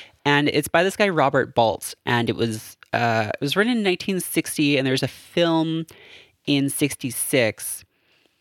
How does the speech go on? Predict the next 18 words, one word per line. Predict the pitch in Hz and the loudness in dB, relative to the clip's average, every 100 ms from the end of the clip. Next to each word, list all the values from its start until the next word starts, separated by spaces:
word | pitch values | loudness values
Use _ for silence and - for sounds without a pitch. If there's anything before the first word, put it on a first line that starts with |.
| - - _ _ _ _ _ _ - | -20 -20 _ _ _ _ _ _ -4
And | 170 165 160 - _ _ _ - | -2 -2 -6 -10 _ _ _ 0
basically, | 180 226 262 - 226 214 202 202 - - - - | 0 0 -6 -2 0 2 2 0 -6 -20 -8 -4
this | 165 | -2
is | 170 170 | 0 2
a | 151 | 0
play | - 143 127 123 | 2 2 4 4
and | 110 117 | 2 0
a | |
film | - 135 127 123 | 0 0 0 -2
about, | 110 - 101 98 - - - - - | -4 0 0 0 -6 -8 -10 -16 -8
um, | 107 104 101 107 127 _ _ _ _ _ _ _ _ _ - - - | -6 -4 -6 -8 -10 _ _ _ _ _ _ _ _ _ -20 -8 2
about | 135 | 2
Thomas | - 143 113 127 | 4 0 0 0
More. | 117 - 50 151 - _ _ _ _ _ _ _ - | 0 -2 -4 -6 -10 _ _ _ _ _ _ _ -8
And, | 131 120 113 | -4 -2 0
uh, | 110 117 | 0 0
Thomas | - 180 196 - | -4 -4 -4 -4
More | 139 151 156 135 110 107 | -2 0 2 4 2 0